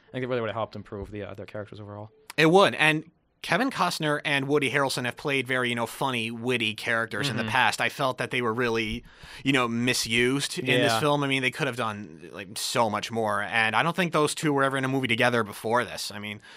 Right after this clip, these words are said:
Speaker 2: the fact that they had them both together, they could have worked out, uh, some more humorous moments. They did have some humorous moments, and I think overusing the humor would have been bad too, given
Speaker 1: Mm-hmm.
Speaker 2: the serious subject matter that wasn't exemplified. But, you know, still, it,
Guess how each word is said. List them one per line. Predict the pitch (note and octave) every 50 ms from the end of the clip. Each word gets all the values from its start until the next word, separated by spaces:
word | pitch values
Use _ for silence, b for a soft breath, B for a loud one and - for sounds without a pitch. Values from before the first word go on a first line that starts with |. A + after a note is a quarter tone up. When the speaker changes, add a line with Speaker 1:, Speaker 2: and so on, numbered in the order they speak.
| B B B B
Speaker 2:
the | -
fact | - C#3+ C3
that | C3 B2+
they | B2 A2+
had | A2+ B2 A#2+ A2
them | A#2 A2+ A2
both | A2+ G#2+ -
together, | A#2 G#2 A2+ A2+ A2 G#2+ G#2
they | G#2 G2+
could | F#2+ - B2 A2+
have | G#2+ G#2
worked | A2 A2 A2 G#2+ G2 -
out, | G#2+ G#2+ G#2+ G#2 - - _ -
uh, | A#2 G#2+ G#2+ G2+ C2+
some | - - - B2+ A2 A2
more | A2+ A2+ A2 A2 A2
humorous | A2 - B2 A2+ A2+ A2 -
moments. | B2 B2 A#2+ A#2+ -
They | D#3+ D3+
did | D3+ G3 G#3+ G#3 F3+
have | - E3 D#3+ D#3+ D#3 - B B B B B B B B
some | - E3+ E3
humorous | D#3+ E3+ E3 D#3+ D#3+ D#3 -
moments, | E3 D#3 D#3 D#3 E3 E3 D#3+
and | - C#3+ C#3
I | C#3
think | C3+ - D#3 C#3+ C#3+ C3 - -
overusing | E3 C#3+ C3+ C#3 C3+ B2+ B2 C3 C3 - C#3+ C3
the | C3 B2
humor | - D3 C#3+ C#3+ C#3 C#3+ C#3 C#3 C#3 C#3+ D3 -
would | D#3+ C#3+ C#3 C#3 C3+ C3+
have | C3+ C#3 C3 C3
been | D3 C3+ C3+
bad | C3+ C#3 C#3 C3 C3 B2+ A#2+
too, | - - C#3 C3+ C#3 C#3 - -
given | C#3+ C#3 C3 C3+ A#2
Speaker 1:
Mm-hmm. | A2+ G#2 b b b b b b
Speaker 2:
the | - C#3
serious | - D#3+ D#3 D3+ D3 -
subject | - D#3 C#3+ D#3 D3+ D3
matter | D3 C#3+ D3 D3
that | D3+ D3+ D3+
wasn't | D3 D3 D3 D3 D3+
exemplified. | D3 - D3+ C#3+ C#3 D3+ - - D3+ C#3+ C#3+ D3 C#3+ C#3+ -
But, | C3 B2 B2 G#2+ -
you | B2+
know, | A#2+ A2+ A2+
still, | A2 - - - C3 A#2 G#2+ G#2 G#2 G#2 G#2+ A2 -
it, | - A2 A2 G#2+